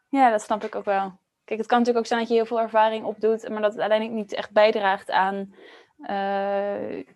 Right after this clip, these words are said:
aan de baan waar je werkt, of dat niet de kennis geeft om een baan uit te voeren.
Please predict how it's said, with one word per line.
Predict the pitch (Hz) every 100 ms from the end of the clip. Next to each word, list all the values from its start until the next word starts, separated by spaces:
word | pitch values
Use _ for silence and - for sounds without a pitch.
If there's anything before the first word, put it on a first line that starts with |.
| _ -
aan | -
de | 208
baan | 214 226
waar | 208
je | 208
werkt, | 202 208 247
of | 240
dat | 220
niet | 214
de | 196
kennis | 233 214 208 - - _
geeft | - 214 208 214 -
om | - 214
een | - 208
baan | 190 196 208
uit | 214 233
te | 214
voeren. | - 196 190 202